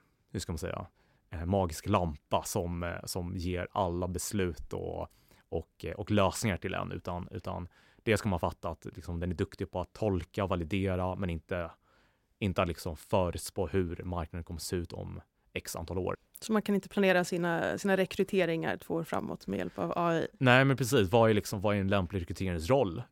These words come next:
Speaker 1: i, vad är ni-, vad är nästa liksom namn på en titel för en utvecklare om två år?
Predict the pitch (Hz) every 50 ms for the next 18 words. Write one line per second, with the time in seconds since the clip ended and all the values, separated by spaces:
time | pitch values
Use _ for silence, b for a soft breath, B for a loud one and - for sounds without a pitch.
0 | _ _ _ 113 98 92 87 85 85 90 92 98 - _ _ _ _ - 104 101
1 | 101 95 110 - - 110 98 98 98 101 101 - - - - - - 90 90 90
2 | 87 87 85 b b b b b b b - 90 92 98 85 87 90 95 101 117
3 | 131 135 117 101 90 - - 98 87 82 - 113 101 - - 98 90 - 95 90
4 | 98 95 85 - 139 139 - - 107 90 85 80 82 80 - 98 85 - - -
5 | -